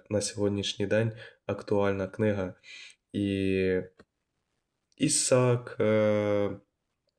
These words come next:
Ізмаїл, Ізраїль, е, да? Е, Саудівська Аравія, е, цей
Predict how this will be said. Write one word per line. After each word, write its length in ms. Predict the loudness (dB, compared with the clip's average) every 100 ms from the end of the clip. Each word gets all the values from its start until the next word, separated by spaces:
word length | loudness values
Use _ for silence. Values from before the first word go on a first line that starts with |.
| -12 -2
Ізмаїл, 760 | 0 4 4 4 4 2 2 -4 -16 -16 -2
Ізраїль, 760 | 0 4 4 4 4 4 2 -2 -8
е, 220 | -4 -2 0
да? 360 | 2 0 -2 -10 -20 -20 -16 -4
Е, 420 | -2 0 0 -2 -8
Саудівська 840 | -4 2 2 2 0 0 2 4 4
Аравія, 800 | 4 4 2 2 2 4 2 -2 -12 -14 -8
е, 420 | -2 2 4 2 -2 -8 -10 -10
цей 440 | 2 4 4 0